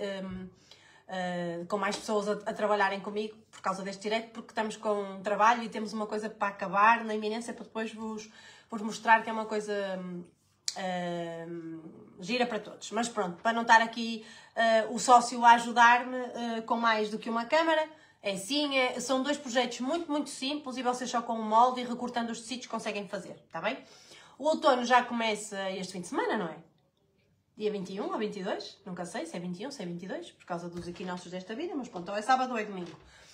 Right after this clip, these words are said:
Ahm, por falar nisso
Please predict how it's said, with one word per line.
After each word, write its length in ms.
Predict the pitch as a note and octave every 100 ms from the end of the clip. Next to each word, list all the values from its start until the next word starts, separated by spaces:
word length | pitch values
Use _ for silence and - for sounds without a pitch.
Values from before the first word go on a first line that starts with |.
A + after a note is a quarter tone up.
| - - - _ _ -
Ahm, 500 | C#4 C4 C4 B3 A#3+ - - -
por 120 | D#4+
falar 300 | E4+ E4+ D#4+
nisso 480 | B3+ G3 - F#3